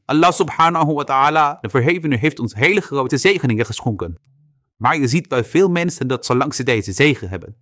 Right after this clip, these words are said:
ze het niet waarderen. Ze verspillen het. En als je een zegen niet waardeert, wordt die zegen van je afgenomen. Je zult veel mensen tegenkomen van wie de ouders zijn overleden.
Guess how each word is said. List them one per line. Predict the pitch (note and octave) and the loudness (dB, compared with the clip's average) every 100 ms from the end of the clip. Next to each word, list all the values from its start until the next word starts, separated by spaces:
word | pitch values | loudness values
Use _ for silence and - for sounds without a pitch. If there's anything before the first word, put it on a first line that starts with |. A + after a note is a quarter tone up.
| _ - | _ -8
ze | B2+ | -4
het | C3 | 0
niet | E3 - | -2 0
waarderen. | A#2+ B2 A2+ F#2 - _ _ | -2 -2 -4 -6 -12 _ _
Ze | C3 | -6
verspillen | B2 - G3 F3 | -6 -6 -6 -6
het. | A2 - _ _ - | -8 -12 _ _ -8
En | C#3 | -4
als | C3+ B2+ | -4 -4
je | C#3 | -4
een | A#2+ | -4
zegen | G2 E3+ F#3 B2 | 0 2 2 2
niet | D#3+ - | -2 -2
waardeert, | G#2+ G#2+ C3 - _ _ - | -4 -4 -6 -8 _ _ -10
wordt | C#3 D3+ | -8 -6
die | A2+ | -4
zegen | C#3+ F3+ F3 C#3 | 0 0 0 -2
van | D#3+ | 0
je | D3+ | 0
afgenomen. | E3+ - B2 F#2+ F2 D#2+ F#2 - - _ _ _ _ _ _ _ | -2 -2 -8 -6 -8 -12 -18 -20 -20 _ _ _ _ _ _ _
Je | A#2 A2+ | -2 2
zult | C3 B2 | 2 0
veel | - F3+ F3 | 2 2 4
mensen | E3+ D#3+ A#2+ | 2 -2 -2
tegenkomen | D3+ D#3+ A#2+ G#2 G2+ B2 | 0 0 -2 -4 -4 -2
van | B2 G#2+ | -2 2
wie | C#3+ | 2
de | C#3+ - | 2 0
ouders | D3+ B2 - | 0 0 -2
zijn | G#2 | -4
overleden. | G#2 F#2+ G2+ B2 A2 | -2 -2 0 -2 -4